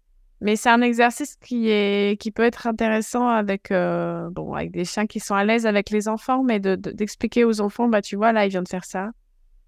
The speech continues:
alors que tu t'es approché. Peut-être que t'as pas pris le bon angle, peut-être que tu t'approches pas au bon endroit ou au bon moment. » Euh, et juste dire à son enfant, « Vas-y, regarde, le chien, il fait quoi ? Euh, est-ce qu'il se lèche la truffe ? Est-ce qu'il bâille ? Est-ce que il a tourné la tête ou quoi ? »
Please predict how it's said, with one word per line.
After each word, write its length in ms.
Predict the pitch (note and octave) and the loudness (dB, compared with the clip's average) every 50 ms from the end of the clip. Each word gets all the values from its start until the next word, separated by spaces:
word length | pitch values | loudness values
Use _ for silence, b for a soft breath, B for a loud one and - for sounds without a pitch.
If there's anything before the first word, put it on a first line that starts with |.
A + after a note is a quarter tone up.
| _ _ - | _ _ -4
alors 140 | F#3 F#3 | -4 -4
que 40 | - | -4
tu 140 | - - G3+ | -6 -4 0
t'es 80 | - G3+ | 0 0
approché. 680 | F#3+ F#3+ - - F#3+ - - G3+ G#3 A3 B3 B3 - _ _ _ - _ - - _ _ _ - | 0 0 -2 -6 -8 -4 -2 0 0 0 0 -4 -8 _ _ _ -20 _ -20 -20 _ _ _ -6
Peut-être 280 | - A3 - A#3+ - | 0 2 2 2 2
que 60 | - | 2
t'as 140 | B3+ - G#3+ | 0 2 2
pas 120 | G#3 G3+ G3+ | 4 2 2
pris 200 | G#3+ - - A3 | 0 0 -2 -2
le 80 | G3+ | 0
bon 200 | F#3+ G3+ G3+ F#3+ | 2 2 4 4
angle, 260 | G3 G3+ A3 B3 A#3 | 4 2 2 2 0
peut-être 260 | A3 G#3 G3 G3 G3+ - | -2 -2 -2 -2 -4 -4
que 80 | - | -6
tu 720 | G3 - - F#3+ F3+ F3 E3+ E3+ E3+ E3+ E3+ E3+ E3+ G#3+ - _ | -8 -6 -4 -2 0 0 0 -2 -2 -4 -4 -6 -8 -10 -8 _
t'approches 400 | - F#3+ F3+ - - F#3 F#3 - | -4 -4 -2 -2 -2 -4 -4 -2
pas 240 | - G#3+ G3+ G3 G3 | 0 2 4 4 4
au 40 | F#3+ | 2
bon 220 | F3+ F3+ F3+ F3 | 2 0 0 0
endroit 340 | F3 F3 F3 F#3 F#3+ G#3+ G#3+ | 0 0 2 4 4 4 4
ou 100 | G#3 F#3+ | 2 0
au 20 | |
bon 160 | F3 F3+ F#3 F3+ | -2 -2 -2 -2
moment. » 260 | F3 E3+ F3 G3 - _ _ _ _ _ _ _ _ _ _ _ _ _ G3 | -2 -4 -4 -6 -10 _ _ _ _ _ _ _ _ _ _ _ _ _ -4
Euh, 220 | F#3+ F#3 F3+ F3+ | -2 -2 -2 -2
et 180 | F3+ - F#3 G3 | -2 0 0 0
juste 260 | F#3+ G#3 B3+ B3+ A3+ | 2 2 2 2 2
dire 180 | A3 A#3 C4 B3 | 2 2 4 6
à 120 | A#3 A3 | 4 4
son 180 | - - A3 G#3 | 2 0 0 0
enfant, « 320 | G3+ G3+ - B3 C4 C4 | 0 -2 -2 -2 0 0
Vas-y, 260 | A#3+ G#3 G3 G#3 B3 | 0 0 0 2 0
regarde, 380 | A#3 A3 G#3 G3 A3+ B3 A#3 G#3 | 0 2 2 4 4 4 4 2
le 80 | G3 | 0
chien, 180 | G#3 - A3+ A3 | -2 -2 -4 -4
il 80 | A3 G#3 | -4 -4
fait 140 | - G3 | -4 -6
quoi ? 360 | - - G#3+ A3+ A#3+ B3 A#3+ A3 | -2 0 2 4 4 4 2 2
Euh, 260 | F#3+ F3 F3 E3+ E3+ | 0 0 0 -2 -2
est-ce 160 | F3 - - | -4 -6 -8
qu'il 240 | - - G3+ G3 F#3+ | -6 -4 -2 -2 -4
se 80 | - - - | -6 -6 -8
lèche 160 | D#3+ E3+ - | -8 -6 -6
la 100 | - - | -6 -8
truffe ? 240 | - - A#3+ A3+ - | -4 -4 -2 -2 -2
Est-ce 140 | G3 - - | -2 -4 -6
qu'il 160 | - G3 F3+ | -8 -2 2
bâille ? 260 | F#3 G#3 G#3+ A3 A3 | 4 4 4 4 4
Est-ce 240 | G3+ F#3+ F#3+ - - | 2 0 -4 -6 -6
que 240 | - F#3+ F#3 F#3 G3 - _ _ _ _ _ _ _ - | -4 -2 -2 -2 -4 -8 _ _ _ _ _ _ _ -4
il 140 | - G#3 G3 | 0 2 2
a 80 | F#3+ | 2
tourné 260 | G3 - G#3 F#3+ F#3+ F3+ | 2 0 -2 -2 -2 -2
la 120 | F3 F3 | -4 -4
tête 220 | - G3 G3 - | -4 -4 -6 -6
ou 60 | - - | -10 -8
quoi ? » 180 | - A3+ B3 | -4 -4 -4